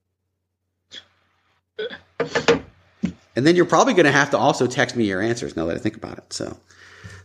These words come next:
all right. So I will write down the wagers. Okay. So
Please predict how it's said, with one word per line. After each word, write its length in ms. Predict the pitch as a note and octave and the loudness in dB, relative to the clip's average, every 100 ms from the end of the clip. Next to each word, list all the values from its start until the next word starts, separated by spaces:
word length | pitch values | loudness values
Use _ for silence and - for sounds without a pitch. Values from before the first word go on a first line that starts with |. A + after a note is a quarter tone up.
| - | -12
all 260 | G2+ G2 G2 | -6 -4 -2
right. 540 | F#2+ F2+ G#2 C3 E3+ | -2 0 2 4 2
So 380 | - - G2+ G2 | 0 -4 -4 -4
I 140 | F#2+ F#2 | -2 -2
will 280 | F2 F2 - | -2 -4 -6
write 260 | G#2+ G#2+ - | -6 -6 -2
down 580 | G#2+ G#2 G#2 G2+ G2+ - _ _ _ _ _ _ _ _ _ _ | 2 4 4 2 -2 -10 _ _ _ _ _ _ _ _ _ _
the 100 | - | -16
wagers. 840 | F#2+ G2+ A#2 A#2+ B2 A#2 A#2 A2+ - | -14 -10 -8 -8 -8 -6 -6 -6 -2
Okay. 280 | F3 F#3+ D3 - - _ _ _ | 0 2 0 -4 -20 _ _ _
So 380 | - C4 E3+ F2 | -6 -2 -2 -4